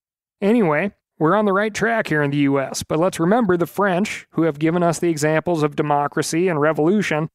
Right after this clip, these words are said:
are also showing us what we hunters could be losing by forgetting safety in the woods.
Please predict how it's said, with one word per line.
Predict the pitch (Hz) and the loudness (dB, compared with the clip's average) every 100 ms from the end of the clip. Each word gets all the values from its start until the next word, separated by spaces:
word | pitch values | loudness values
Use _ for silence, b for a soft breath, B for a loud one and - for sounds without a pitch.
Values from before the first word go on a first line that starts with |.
| _ - | _ -2
are | 175 | 0
also | 180 180 - 180 | 2 0 0 0
showing | 156 170 170 160 | 0 0 0 0
us | 156 156 147 - | 2 0 -2 -6
what | 170 165 160 | 0 0 0
we | 151 | 0
hunters | 147 143 147 143 | 0 0 0 -2
could | - 151 139 | 0 -2 0
be | 139 | 0
losing | 139 208 208 196 185 156 - | 2 2 2 2 0 -4 -6
by | 185 180 | -4 -2
forgetting | - 156 151 143 | -2 0 0 0
safety | 135 156 143 - 135 131 | -2 -2 -2 -2 -4 -4
in | 127 | -2
the | |
woods. | 135 160 127 - - | 0 0 0 -8 -20